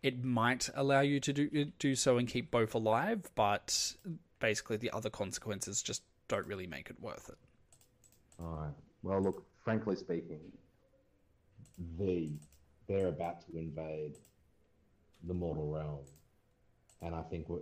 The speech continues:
Speaker 2: it's time to pick sides. I, I, I can conceivably live with murdering this Fae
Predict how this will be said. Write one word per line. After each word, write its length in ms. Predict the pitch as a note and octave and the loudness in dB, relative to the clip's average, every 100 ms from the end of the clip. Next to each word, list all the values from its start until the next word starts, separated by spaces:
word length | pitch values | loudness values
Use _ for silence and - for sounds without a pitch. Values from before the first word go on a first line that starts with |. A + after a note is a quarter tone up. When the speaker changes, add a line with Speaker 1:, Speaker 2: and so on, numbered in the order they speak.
| - | -8
Speaker 2:
it's 160 | F2+ | -12
time 460 | - E2+ D#2+ D2+ D2+ - | -10 -8 -6 -8 -10 -12
to 40 | F2 | -12
pick 220 | - - | -10 -10
sides. 520 | - D#2 D2+ C#2 - - - _ _ _ _ _ _ _ _ _ _ _ _ _ _ - - - _ _ _ _ _ _ _ _ _ _ _ _ _ _ _ _ - - _ _ _ G2+ | -10 -10 -10 -14 -20 -20 -20 _ _ _ _ _ _ _ _ _ _ _ _ _ _ -8 -8 -10 _ _ _ _ _ _ _ _ _ _ _ _ _ _ _ _ -20 -20 _ _ _ -6
I, 200 | F#2+ F2 - | -4 -4 -6
I, 100 | G2+ - G2+ | -6 -4 -6
I 40 | F#2 | -4
can 180 | F#2 | -6
conceivably 960 | - F#2+ - G2+ F2 E2 F2 E2 D#2 D2 - _ _ _ | -8 -10 -6 -4 -4 -4 -4 -4 -8 -12 -18 _ _ _
live 260 | F2 G2+ F2+ E2 | -4 -2 -2 -4
with 180 | F2 F2 | -6 -6
murdering 520 | E2+ E2 E2+ D#2+ D#2 - - - | -6 -4 -4 -6 -10 -14 -20 -10
this 180 | F2 - - | -10 -10 -10
Fae 240 | E2 D2+ | -10 -10